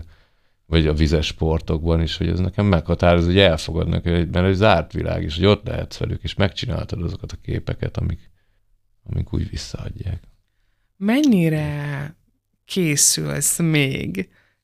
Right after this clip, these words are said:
Speaker 2: akár egy-egy világversenyre, vagy akár egy-egy eseményre, vagy ez már a kis ujjadban van, és rutinból jön?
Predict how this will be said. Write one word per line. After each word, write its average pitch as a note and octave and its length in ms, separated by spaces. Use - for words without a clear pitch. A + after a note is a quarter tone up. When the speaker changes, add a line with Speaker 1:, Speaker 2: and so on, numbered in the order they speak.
Speaker 2:
akár E3 360
egy-egy D3 320
világversenyre, C3+ 1040
vagy C#3 160
akár D3 300
egy-egy C3 320
eseményre, E3+ 680
vagy G3 200
ez F3+ 160
már E3 180
a E3 100
kis - 300
ujjadban C#3+ 420
van, C#3+ 160
és C#3+ 200
rutinból - 560
jön? - 460